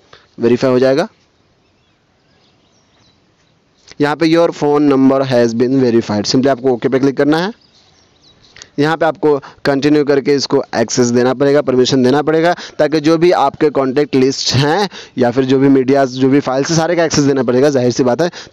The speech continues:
तभी तो आप इसको manage कर पाइएगा और यहाँ से call कर पाइएगा। तो simply आपको इसको continue पे आपको click करना है और यहाँ पे अलाउ कर देना है कि contacts का जो है पहले contacts के लिए तो यस अलाउ कीजिए,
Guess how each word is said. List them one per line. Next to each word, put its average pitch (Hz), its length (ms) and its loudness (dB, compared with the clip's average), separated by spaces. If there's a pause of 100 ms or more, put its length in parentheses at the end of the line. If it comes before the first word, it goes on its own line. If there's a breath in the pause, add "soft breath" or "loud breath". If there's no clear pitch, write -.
तभी 147 160 2
तो 165 100 0
आप 156 120 -2
इसको 156 180 0
manage 143 260 0
कर 156 100 0
पाइएगा 147 300 0
और 139 100 0
यहाँ 131 160 0
से 135 120 -8
call 127 240 0
कर 135 160 -2
पाइएगा। 120 420 0 (240 loud breath)
तो 131 60 0
simply 131 240 0
आपको 127 220 0
इसको 151 280 0
continue 123 400 0
पे 120 60 0
आपको 123 180 0
click 123 220 -2
करना 147 240 0
है 170 200 0 (260 loud breath)
और 120 140 0
यहाँ 123 180 0
पे 139 120 0 (100)
अलाउ 113 320 0
कर 113 200 -2
देना 120 240 0
है 156 200 -2 (220 loud breath)
कि 127 80 -6
contacts 123 440 -2
का 139 120 0
जो 135 100 4
है 139 80 2
पहले 131 240 0
contacts 127 380 -2
के 156 80 0
लिए 160 120 2
तो 139 120 0
यस 135 420 0
अलाउ 123 320 0
कीजिए, 151 380 0